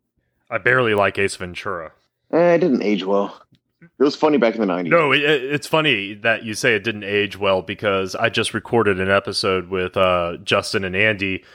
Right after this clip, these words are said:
Speaker 1: uh, a couple of weeks ago where we talked about Ace Ventura. And as we're talking about it, I was like, "Guys, this movie did not age well." It's one of those movies that it would not have been made today.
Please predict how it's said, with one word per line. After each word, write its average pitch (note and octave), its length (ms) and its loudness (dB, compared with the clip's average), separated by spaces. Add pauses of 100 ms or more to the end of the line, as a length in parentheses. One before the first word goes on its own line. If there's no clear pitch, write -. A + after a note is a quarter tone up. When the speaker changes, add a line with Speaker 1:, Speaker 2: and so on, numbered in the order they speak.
(360)
Speaker 1:
uh, G2 160 2
a F#2+ 40 -4
couple G2+ 220 -2
of F#2 60 -2
weeks F#2+ 180 -6
ago G2 160 -2
where F#2 160 -2
we F2 100 -4
talked G2+ 300 0
about F#2 220 0
Ace F#2+ 160 -4
Ventura. F#2 460 -2
And F2+ 80 -4
as A2 180 2
we're A2+ 60 -4
talking G#2 320 0
about G2+ 100 -2
it, - 20 2
I G2 40 2
was F#2+ 100 -2
like, F#2+ 160 -4
"Guys, A2 240 2
this D#3+ 180 -4
movie G#2 600 0 (880)
did A#2+ 180 0
not G#2 260 0
age F2+ 240 -8
well." G2 180 -6
It's A#2+ 120 -6
one A3 140 2
of A#3 60 2
those C3 180 0
movies A#2 320 0
that G2+ 300 4
it C3 120 -6
would A#2 180 0
not A#2 200 2
have G2+ 80 -4
been G2 200 -6
made E2+ 240 -6
today. D#2+ 420 -10